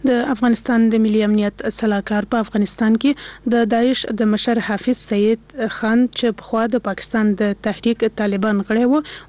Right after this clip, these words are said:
وژل کېدو ته په اشاره وویل چې تر اوسه یې د دغې ډلې شاوخوا دولس مشران وژلي، خو که داعش په پاکستان کې د ځان لپاره امن ځای ومومي او هلته مالي ملاتړ ترلاسه کړي، دغه ستونزه به لا پراخه او دوامداره شي.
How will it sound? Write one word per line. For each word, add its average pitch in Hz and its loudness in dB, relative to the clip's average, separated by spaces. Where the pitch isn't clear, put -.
وژل 208 0
کېدو 214 0
ته 269 -2
په 202 0
اشاره 208 0
وویل 233 0
چې 294 -2
تر 220 -2
اوسه 269 0
یې 240 0
د 196 0
دغې 208 0
ډلې 262 2
شاوخوا 214 -2
دولس 240 0
مشران 208 -2
وژلي، 254 0
خو 254 2
که 214 0
داعش 247 0
په 214 -4
پاکستان 254 -2
کې 311 0
د 233 0
ځان 254 2
لپاره 196 -4
امن 247 2
ځای 233 2
ومومي 240 2
او - 0
هلته 233 0
مالي 208 0
ملاتړ 214 -2
ترلاسه 202 -2
کړي، - -4
دغه 226 0
ستونزه 220 0
به 233 -2
لا 202 -2
پراخه 214 -4
او 208 0
دوامداره 196 -2
شي. 214 0